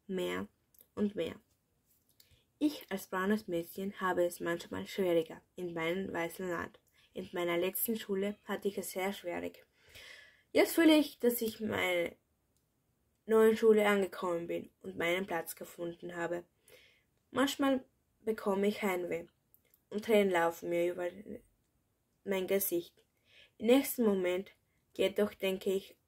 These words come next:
an meine Zukunft und was ich wirklich will. Ich bin dankbar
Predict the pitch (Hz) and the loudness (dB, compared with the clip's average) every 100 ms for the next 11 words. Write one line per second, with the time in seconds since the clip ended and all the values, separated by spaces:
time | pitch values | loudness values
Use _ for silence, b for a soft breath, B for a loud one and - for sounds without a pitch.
0 | _ _ _ 196 190 180 185 196 - 180 | _ _ _ -4 -2 0 -2 -4 -2 -4
1 | - - - - 185 180 185 196 202 175 | -4 -12 -14 -12 -8 -2 -2 -2 -4 -2
2 | 165 - 170 - 170 170 _ b b b | -2 -4 -18 -12 -12 -12 _ b b b
3 | b b 233 - 240 220 190 202 196 170 | b b -8 4 4 6 4 4 -2 -10